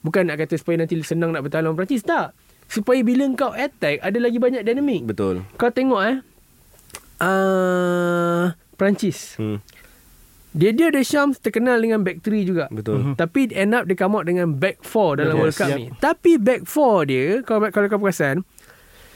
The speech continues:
Speaker 1: dia letakkan right back Jules Koundé.
Speaker 2: Yes.
Speaker 1: The reason why dia letak Jules Koundé yang logik untuk aku fikir is,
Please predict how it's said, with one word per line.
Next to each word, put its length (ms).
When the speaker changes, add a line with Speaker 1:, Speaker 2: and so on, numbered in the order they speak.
Speaker 1:
dia 140
letakkan 400
right 160
back 120
Jules 220
Koundé. 380
Speaker 2:
Yes. 460
Speaker 1:
The 160
reason 400
why 180
dia 100
letak 160
Jules 140
Koundé 160
yang 180
logik 300
untuk 180
aku 120
fikir 200
is, 240